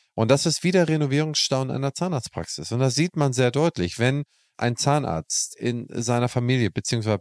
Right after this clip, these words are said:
bei seinen Kindern, äh, irgendjemand hat, der an einer zahnmedizinischen Fakul-, Fakultät studiert oder, äh, die Absicht hat zu studieren. Da auch neue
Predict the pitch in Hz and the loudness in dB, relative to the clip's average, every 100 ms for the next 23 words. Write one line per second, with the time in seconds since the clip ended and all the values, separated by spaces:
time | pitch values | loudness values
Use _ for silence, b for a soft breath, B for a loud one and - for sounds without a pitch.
0 | - 104 98 101 98 - 120 117 92 90 | 0 0 2 -2 0 0 2 2 2 -2
1 | 92 _ - 104 104 127 127 113 110 113 | -8 _ -2 0 2 2 2 0 2 2
2 | 117 - 104 107 104 101 104 95 101 95 | 0 -2 -4 0 0 0 0 0 0 0
3 | - 110 104 95 110 104 - 101 92 - | 0 0 0 -2 -2 -2 -2 -2 -2 -4
4 | _ - 95 - 104 92 107 101 - 104 | _ -14 -6 -4 -2 0 0 0 -2 0
5 | 110 123 - 98 92 92 92 - 95 107 | 2 2 2 0 0 0 -2 -4 -2 2
6 | - - 107 - 92 - - 101 113 107 | 0 2 -2 -2 -4 -2 0 0 2 2
7 | 82 - _ _ _ _ _ - 117 107 | 0 -6 _ _ _ _ _ 4 4 4
8 | 98 104 _ _ - 107 101 107 107 110 | -2 -20 _ _ 2 2 2 2 4 6
9 | 113 113 | 6 4